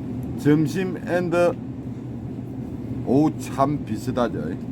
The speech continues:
뭐, 하루에 두 끼 먹는 놈이 뭐, 점심 따로 먹고, 아침 따로 먹고, 저녁 따로 먹고 못하죠.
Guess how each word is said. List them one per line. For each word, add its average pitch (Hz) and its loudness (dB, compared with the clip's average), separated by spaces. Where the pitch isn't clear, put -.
뭐, 113 4
하루에 143 4
두 123 -2
끼 170 0
먹는 135 4
놈이 127 4
뭐, 104 2
점심 131 2
따로 151 4
먹고, 113 0
아침 131 0
따로 147 6
먹고, 101 0
저녁 123 0
따로 131 2
먹고 117 0
못하죠. 90 -4